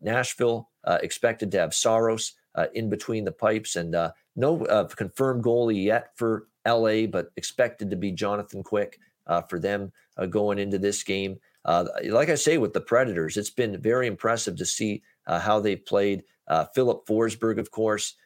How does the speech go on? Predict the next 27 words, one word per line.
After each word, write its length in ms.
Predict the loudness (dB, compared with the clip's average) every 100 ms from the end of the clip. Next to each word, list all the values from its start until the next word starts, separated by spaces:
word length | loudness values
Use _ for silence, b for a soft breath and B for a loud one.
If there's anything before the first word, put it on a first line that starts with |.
| _
uh, 220 | 0 2 2
scored, 420 | 0 2 2 2
uh, 80 | 0
two 220 | 0 0
of 60 | 0
the 60 | 0
goals 380 | 0 2 0
Tuesday 400 | -2 -2 -2 -2
night 300 | -2 0 -2 -4
in 60 |
the 100 | -8
victory 400 | -2 -4 -2 -4
against 300 | -2 -2 -4
Vegas. 540 | 0 2 2 0 -2 -8 b b b
Uh, 240 | 2 2 2
you 100 | 0
know, 120 | 2
with 180 | 0 0
him 220 | -2 2
back, 280 | 2 2 -2
they're 120 | -4
certainly 400 | 0 -2 0 -2
better. 480 | 2 2 2 0 b b
Uh, 160 | -2 -2 0
Trennan's 440 | 0 2 2 -2
been 200 | -2 -2
good. 260 | 2 4